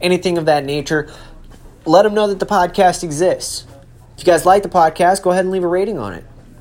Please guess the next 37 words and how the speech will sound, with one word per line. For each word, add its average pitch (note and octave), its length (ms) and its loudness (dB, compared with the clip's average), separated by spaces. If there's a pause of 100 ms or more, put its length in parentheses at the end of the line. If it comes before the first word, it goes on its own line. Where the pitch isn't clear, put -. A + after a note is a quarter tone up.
(120)
We D3 120 0
always D3+ 440 4
open F3+ 260 0
for E3 140 -10
feedback E3 500 -2
and C#3 80 -6
everything. G2+ 380 -10
If A2 80 -14
you C#3+ 80 0
wanna D3+ 160 2
join D#3+ 280 2
the G#3+ 60 2
podcast, B2+ 720 -2 (480)
uh, A2+ 140 0
be C3+ 160 4
a D3 80 4
part D#3 240 2
of C#3 80 0
any C#3+ 160 -2
of A#2+ 80 0
our B2 120 0
segments, D#3 520 -2 (440)
let F3+ 160 4
us G3 100 0
know F#3 160 -2
in E3+ 60 -2
the A#2+ 120 -8 (160)
Facebook D#3 400 -4
Messenger, C3 540 -6
or G#2 220 -2
you G2+ 80 -10
can - 120 -20
send G2+ 140 -12
me F#2 80 -10
a D#2+ 40 -14
text, A2 500 -8
or E2+ 180 -16